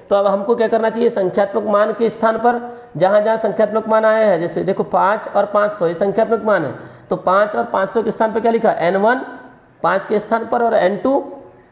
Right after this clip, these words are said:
पाँच सौ के स्थान पर लिख दिया। एन टू किसके स्थान पर लिख दिया, पाँच सौ के स्थान पर। और मात्रक, प्रथम पद्धति के मात्रक यहाँ लिखे जा रहे हैं, तो प्रथम पद्धति के मात्रक क्या है, जैसे मीटर प्रथम पद्धति का मात्रक था तो पाँच के बाजू में लिखा गया,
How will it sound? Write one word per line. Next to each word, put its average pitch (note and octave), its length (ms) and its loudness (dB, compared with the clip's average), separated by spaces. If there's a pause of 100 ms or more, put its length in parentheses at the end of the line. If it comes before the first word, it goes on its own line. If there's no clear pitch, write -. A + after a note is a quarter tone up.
(340)
पाँच D3+ 160 -2
सौ F3+ 160 -6
के E3 100 -4
स्थान E3+ 240 -4
पर E3+ 100 -8
लिख F3 100 -4
दिया। E3+ 220 -4 (800)
एन C#3+ 200 -2
टू G3+ 120 0
किसके G3 240 -6
स्थान G#3 180 0
पर G#3 60 -6
लिख G#3 120 -2
दिया, B3+ 200 0 (380)
पाँच E3 180 -2
सौ F3 140 -6
के E3 120 -6
स्थान D3+ 240 -4
पर। - 240 -8 (520)
और A3+ 260 6
मात्रक, G3 460 2 (220)
प्रथम A#3 260 0
पद्धति A3+ 340 0
के A3+ 100 2
मात्रक A3 340 0
यहाँ A#3 120 2
लिखे B3 200 2
जा A#3+ 120 4
रहे G3 140 2
हैं, - 500 -14
तो F#3+ 80 0
प्रथम G3+ 280 -2
पद्धति G#3+ 300 -2
के A#3+ 100 2
मात्रक A3+ 300 0
क्या B3 120 2
है, F#3 240 0
जैसे E3 180 -2
मीटर G#3+ 340 2 (360)
प्रथम A3+ 280 0
पद्धति A3 320 -2
का A#3 100 2
मात्रक G#3+ 360 0
था A3 40 0
तो - 120 -8
पाँच G#3+ 300 2
के A#3 100 0
बाजू G#3 260 2
में G#3+ 100 0
लिखा F#3 200 2
गया, D3 200 0